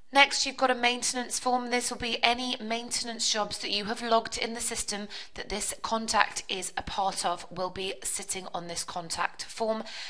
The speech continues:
and any quotes that you've received from them will be sitting here as well.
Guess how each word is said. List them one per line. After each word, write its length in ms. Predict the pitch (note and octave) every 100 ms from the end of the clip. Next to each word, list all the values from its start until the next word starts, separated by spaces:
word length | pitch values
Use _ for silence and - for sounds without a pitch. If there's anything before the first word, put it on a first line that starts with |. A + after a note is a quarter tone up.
| -
and 140 | G#3 G3+
any 180 | G3
quotes 500 | F#3+ - G3+ F#3 - -
that 120 | F3+
you've 300 | E3+ E3+ - - - - - -
received 440 | F3 - F#3 E3+
from 240 | - E3 E3
them 180 | D#3+ D#3+
will 80 |
be 140 | D#3+ E3
sitting 340 | - - -
here 220 | D3+ D#3+
as 180 | D#3+ -
well. 240 | - -